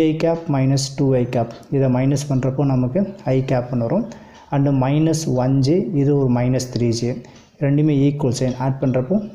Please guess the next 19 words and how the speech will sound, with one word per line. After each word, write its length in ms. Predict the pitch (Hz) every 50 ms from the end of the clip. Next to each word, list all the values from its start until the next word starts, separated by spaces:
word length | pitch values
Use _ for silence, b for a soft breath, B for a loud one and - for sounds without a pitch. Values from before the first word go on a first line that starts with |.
| - 131 131
minus 320 | 135 139 143 151 165 - - -
ஃபோர் 300 | - 143 135 135 127 123 135
ஜே 100 | 131 123 117 -
கேப்னு 320 | 123 117 117 - 120 120 117
வரும். 180 | 127 175 214 B B B B B B B -
இது 100 | 143 143 139 -
plus 200 | 139 143 143 143 - - 170
டூ 80 | 156 151 147 -
கே 80 | 156 151 143 147 156
cap, 140 | 160 165 165 - 139
இது 120 | 131 131 123 120
minus 280 | 123 127 131 139 131 - - 127
ஒன் 100 | 123 123 120 127
கே 80 | 127 123 120 -
cap. 120 | 156 190 - B B B B B B B _ 151
இதை 100 | 143 143 143 -
ப்ளஸ் 180 | 143 139 139 -
ப-, 100 | - 156 147 135
மைனஸ் 280 | 131 143 151 156 147